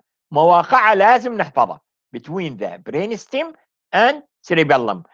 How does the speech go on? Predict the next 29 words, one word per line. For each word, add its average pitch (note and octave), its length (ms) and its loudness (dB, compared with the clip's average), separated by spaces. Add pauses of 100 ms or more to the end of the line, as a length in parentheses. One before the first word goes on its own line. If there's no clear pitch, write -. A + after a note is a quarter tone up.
(220)
بين A3+ 240 2
المخيخ G#3 720 -4 (500)
وبين F#3 500 -4 (200)
الجذع F3 380 -4
الدماغي. G2 560 -10 (400)
هذا C3 260 0
هو A2+ 200 -6
ال G#2+ 180 -10 (100)
fourth C#3+ 300 -4
ventricle. - 360 -20 (480)
أعيد D3 360 0
ما D3+ 140 2
قلته D3+ 360 -6
الآن. A2+ 320 -10 (540)
ال F#2 80 -14
ventricles E3+ 680 -2
مال F3 220 0
البرين. D#3+ 440 -2 (680)
Lateral F#3+ 460 2
ventricle، G3 520 -2
طيب، D#3 420 0
إذا D3 180 -6
أحد F3 260 0
سألني F3+ 380 -10
وين G3 240 -2
يقعون؟ G#3 680 0 (580)
In D#3+ 140 -6
each A3 500 -6
hemisphere. F3 760 0